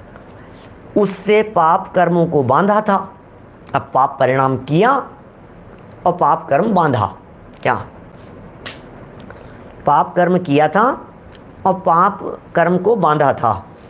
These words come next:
पीछे यदि वह पाप करने, वह मतलब पाप करने वाला व्यक्ति,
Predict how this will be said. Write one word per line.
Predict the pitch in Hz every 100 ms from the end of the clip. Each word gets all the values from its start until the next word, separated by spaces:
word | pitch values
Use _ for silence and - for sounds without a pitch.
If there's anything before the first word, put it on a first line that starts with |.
| - - - -
पीछे | 220 226 - 247 240
यदि | 196 170 170 214 196
वह | 143 139 175 160 85 - - - - -
पाप | 156 180 185
करने, | 175 175
वह | 147 160 202
मतलब | 185 220 233
पाप | 160 185 196
करने | 180 165 185
वाला | 156 143 226
व्यक्ति, | 247 - 180